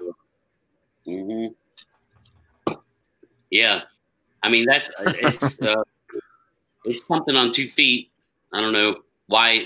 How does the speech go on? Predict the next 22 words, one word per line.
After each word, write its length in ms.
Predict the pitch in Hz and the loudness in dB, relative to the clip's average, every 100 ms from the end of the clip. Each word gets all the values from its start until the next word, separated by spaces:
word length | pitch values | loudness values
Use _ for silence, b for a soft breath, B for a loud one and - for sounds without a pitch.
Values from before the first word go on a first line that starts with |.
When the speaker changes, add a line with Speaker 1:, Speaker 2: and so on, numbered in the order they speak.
| 95 | -4
Speaker 2:
why 220 | 104 117 120 | 0 2 4
there 120 | 117 | 2
would 180 | 113 107 | 0 2
be 140 | 107 | 2
a 60 | 104 | 2
person 400 | - 127 - 107 | 0 -2 0 0
out 160 | 104 104 | 0 0
there 140 | 101 | -2
in 60 | 101 | -2
the 60 | |
middle 260 | 101 104 98 | -4 -4 -6
of 80 | 92 | -4
nowhere 540 | 101 98 98 98 92 _ _ _ _ - | -4 -2 0 -2 -4 _ _ _ _ -6
who 120 | 185 | -4
decides 480 | 156 131 139 135 117 - | -2 0 2 2 0 -8
to 80 | |
start 300 | - 120 110 | -2 0 0
throwing 260 | 110 117 98 | -2 -2 0
rocks 340 | 101 101 - | 2 0 -2
at 80 | - | -12
somebody 440 | 117 98 98 95 | -8 -2 0 2
who 100 | 92 | 0